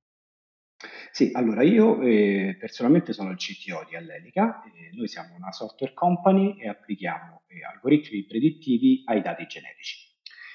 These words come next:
Il nostro prodotto di punta è il Polygenic Risk Score, che è un fattore di rischio innovativo che s-,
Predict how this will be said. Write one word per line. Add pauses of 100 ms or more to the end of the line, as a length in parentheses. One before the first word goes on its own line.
(140)
Il
nostro
prodotto
di
punta
è
il
Polygenic
Risk
Score,
che
è
un
fattore
di
rischio
innovativo
che
s-,